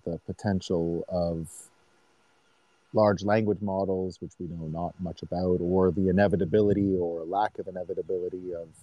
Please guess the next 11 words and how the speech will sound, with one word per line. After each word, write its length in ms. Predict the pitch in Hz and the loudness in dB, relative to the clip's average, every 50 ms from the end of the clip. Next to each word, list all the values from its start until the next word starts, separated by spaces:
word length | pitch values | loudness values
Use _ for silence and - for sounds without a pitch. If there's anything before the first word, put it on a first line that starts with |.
| - - 104 | -14 -10 -10
A 60 | 92 | -8
G 180 | 82 87 92 87 | -8 -8 -6 -6
I. 220 | 82 85 87 92 95 | -4 -4 -6 -6 -8
Now, 160 | 98 98 92 92 | -8 -6 -6 -2
remember, 340 | 95 104 120 117 113 110 98 | 0 2 4 4 4 4 4
the 140 | 95 98 | 4 4
A 120 | 104 107 110 | 4 4 4
G 160 | 95 104 104 | 2 0 0
I 140 | 101 101 104 - _ 98 | 0 0 0 -2 _ -8
piece 220 | 95 87 - - | -12 -10 -12 -14
is 260 | 87 80 - - - | -18 -18 -20 -20 -20